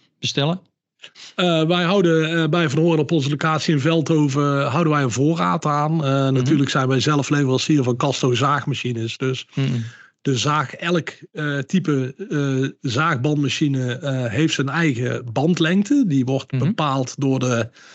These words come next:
Speaker 2: eh, door de grootte van de machine natuurlijk en door de
Speaker 1: Ja.
Speaker 2: constructie van de machine. Dus er zijn eigenlijk, hè, omdat je met verschillende types zit, verschillende bandlengtes,
Speaker 1: Mhm.
Speaker 2: er zijn een aantal gestandardiseerde bandhoogtes.
Speaker 1: Mhm.
Speaker 2: Dus het assortiment, dat groeit eigenlijk heel snel.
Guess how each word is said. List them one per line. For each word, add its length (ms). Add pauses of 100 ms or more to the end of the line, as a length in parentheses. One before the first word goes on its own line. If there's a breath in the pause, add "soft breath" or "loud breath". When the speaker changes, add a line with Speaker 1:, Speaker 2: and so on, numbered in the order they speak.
(280 loud breath)
Speaker 2:
eh, 400 (160)
door 120
de 60
grootte 320
van 120
de 60
machine 340
natuurlijk 560
en 160
door 140
de 60
Speaker 1:
Ja. 100
Speaker 2:
constructie 480
van 140
de 60
machine. 540 (640 loud breath)
Dus 260
er 140
zijn 220
eigenlijk, 400
hè, 180
omdat 240
je 60
met 160
verschillende 500
types 360
zit, 240
verschillende 440
bandlengtes, 920
Speaker 1:
Mhm. 120
Speaker 2:
er 60
zijn 220
een 120
aantal 340
gestandardiseerde 880
bandhoogtes. 1000 (300 loud breath)
Speaker 1:
Mhm. 160
Speaker 2:
Dus 120
het 120
assortiment, 880
dat 180
groeit 320
eigenlijk 460
heel 220
snel. 480